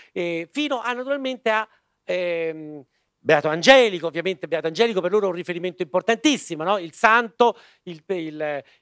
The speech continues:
il frate che, che affresca le stanze del con-, eh, del convento di San Marco a Firenze, no? Che è, che è pittore, ma perché la pittura lo porta verso Dio. È, è pittore perché è,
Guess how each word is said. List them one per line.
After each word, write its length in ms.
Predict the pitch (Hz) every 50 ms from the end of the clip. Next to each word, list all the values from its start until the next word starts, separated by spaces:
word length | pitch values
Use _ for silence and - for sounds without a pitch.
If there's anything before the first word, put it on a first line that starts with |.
| _
il 280 | - 139 139 143 143 139
frate 600 | - - 226 233 233 240 240 233 - 262 254 -
che, 220 | - 208 196 180 - - - _
che 180 | _ - 196 196
affresca 800 | 185 160 - - - 220 226 233 240 233 - - - 240 226 220
le 100 | 190 180
stanze 760 | - - - _ 240 214 214 226 226 220 165 - - 226 -
del 160 | 185 196 -
con-, 280 | _ 180 180 165 170 175
eh, 240 | 170 160 156 151 - - - _ _
del 560 | _ 139 165 180 175 151 151 151 147 147 143
convento 520 | 139 - 175 175 165 202 202 170 - 185 170
di 420 | 147 165 160 151 147 147 143 139 127
San 160 | - 160 156
Marco 380 | 175 202 214 208 175 - 190
a 20 | 180
Firenze, 640 | - - 233 262 285 294 262 220 165 139 - - 151
no? 140 | 156 190 -
Che 220 | - - 208 202
è, 200 | - 214 226 202 - - _ _
che 140 | _ 240 240
è 60 | 214
pittore, 480 | - _ 247 - - _ 311 320 311 285
ma 120 | 240 214
perché 380 | - _ 233 220 180 - 214 220
la 100 | 214 -
pittura 420 | 233 233 - _ - 262 277 277
lo 120 | 262 214 175
porta 320 | 185 208 202 - - 196
verso 280 | 185 185 175 - - 240
Dio. 440 | 226 233 294 269 226 165 135 127 - - - _ _ _
È, 260 | 190 185 190 190 180
è 240 | - 170 175 180 -
pittore 500 | - 254 - - - 262 285 285 277 247
perché 400 | 165 208 175 - - 226 233 196
è, 280 | - 196 - 226 -